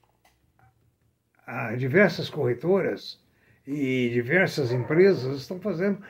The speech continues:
manifestação da, da, da, das dificuldades da, da, das criptomoedas. O Nassim Taleb diz claramente, grande, é,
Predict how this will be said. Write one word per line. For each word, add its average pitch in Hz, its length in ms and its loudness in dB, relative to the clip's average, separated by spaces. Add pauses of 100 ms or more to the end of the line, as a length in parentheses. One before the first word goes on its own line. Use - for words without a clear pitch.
(160)
manifestação 175 1040 -2 (220)
da, 170 560 -2
da, 147 340 -4
da, 123 480 -10 (340)
das 131 380 -8
dificuldades 202 800 0
da, 101 640 -4 (180)
da, 120 220 -4
das 110 220 -12
criptomoedas. - 680 -10 (300)
O 160 60 -8
Nassim 196 360 0
Taleb 139 680 -2 (240)
diz 202 580 -2 (140)
claramente, 151 760 -6 (240)
grande, 127 540 0
é, 87 720 -10